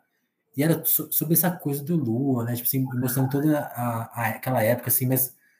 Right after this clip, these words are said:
como anos ruins, assim, de corrupção, e aí, tipo, aí vem, aí vem, aí vem a,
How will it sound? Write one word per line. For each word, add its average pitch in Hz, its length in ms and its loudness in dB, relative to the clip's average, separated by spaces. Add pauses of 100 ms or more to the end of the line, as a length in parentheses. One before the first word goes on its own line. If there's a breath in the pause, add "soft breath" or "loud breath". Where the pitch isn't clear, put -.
(180 soft breath)
como 170 280 6
anos 175 260 6
ruins, 190 380 2
assim, 117 320 -4 (180)
de - 80 -14
corrupção, 117 880 0
e 110 60 4
aí, 110 60 4
tipo, - 180 -2
aí 117 80 4
vem, 120 200 4
aí 117 200 2
vem, 123 180 4
aí 117 300 2
vem 120 180 2
a, 110 460 0